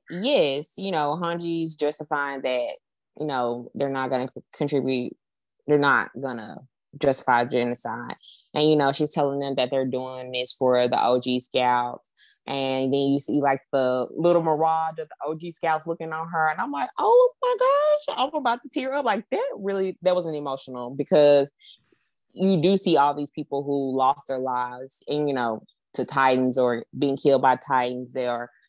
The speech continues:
you know, fighting Titans, fighting Zeke, whatever it was, you know. And then seeing John see Marco, like,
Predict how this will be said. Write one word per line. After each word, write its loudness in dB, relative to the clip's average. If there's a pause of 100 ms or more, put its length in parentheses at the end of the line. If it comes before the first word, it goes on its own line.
(120)
you -4
know, 2
fighting 2
Titans, -8
fighting 0
Zeke, -6
whatever 0
it -6
was, -6
you -10
know. -4 (480)
And -2
then 2
seeing -2 (160)
John 4
see 0
Marco, 2
like, -6